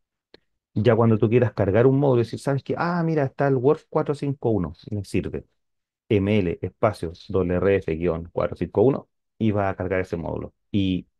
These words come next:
automáticamente te va a cargar todas las librerías, todas las dependencias, todo lo necesario para que tú puedas trabajar con,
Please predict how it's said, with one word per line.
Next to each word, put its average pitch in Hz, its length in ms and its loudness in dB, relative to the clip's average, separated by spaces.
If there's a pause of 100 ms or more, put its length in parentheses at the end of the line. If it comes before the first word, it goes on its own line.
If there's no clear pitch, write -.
(140)
automáticamente 127 1000 0 (340)
te 113 120 2
va 101 80 4
a 95 60 -2
cargar 95 340 -2
todas 123 260 4
las 120 100 2
librerías, 110 760 -2
todas 120 260 0
las 117 120 -4
dependencias, 107 840 -4
todo 139 200 -2
lo 131 80 -2
necesario 139 420 -6
para 110 180 0
que 104 100 0
tú 101 100 -4
puedas 101 320 0
trabajar 98 340 -4
con, 87 420 -6